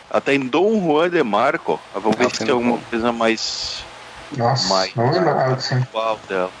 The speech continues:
Speaker 1: A carreira dela meio que ficou presa entre anos oitenta e início de dois mil, gente. Ela não fez mais nada.
Speaker 2: Deve ter se aposentado.
Speaker 3: É, atualmente ela tem cinquenta e três anos, olha. Ela até fez coisa, ela, ela fez Elysium, nossa, eu não lembro onde ela tá em Elysium,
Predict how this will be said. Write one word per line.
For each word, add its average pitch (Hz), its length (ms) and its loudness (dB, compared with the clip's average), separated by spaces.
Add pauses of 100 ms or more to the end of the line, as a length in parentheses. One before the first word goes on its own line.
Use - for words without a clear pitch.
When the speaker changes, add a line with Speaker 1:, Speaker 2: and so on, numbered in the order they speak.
(340)
Speaker 1:
A - 40 -14
carreira 185 340 2
dela 180 300 2
meio 196 260 2
que - 160 -4
ficou - 240 -2
presa 160 400 2
entre 156 360 2
anos 143 200 0
oitenta 139 480 2
e 165 60 4
início 156 260 0
de 147 60 -6
dois 170 200 2
mil, 127 220 4
gente. 80 240 -8
Ela 90 100 -4
não 95 60 -6
fez 107 220 0
mais 107 180 4
nada. 110 240 2 (360)
Speaker 2:
Deve 107 180 2
ter 123 100 2
se - 120 -4
aposentado. 117 580 2 (200)
Speaker 3:
É, 127 100 4 (180)
atualmente 127 560 2
ela 156 80 0
tem 156 160 -2
cinquenta - 360 -4
e 240 40 -2
três 233 360 -2
anos, 196 440 -4
olha. - 180 2 (560)
Ela - 180 0
até - 220 -2
fez 440 320 -2
coisa, 180 240 0
ela, 135 200 0
ela 120 240 2
fez 117 260 -2
Elysium, 180 560 0
nossa, 127 300 0
eu 113 40 -4
não 139 220 2
lembro 156 400 2
onde 120 220 0
ela 117 160 2
tá 113 280 0
em 113 100 0
Elysium, 113 540 -2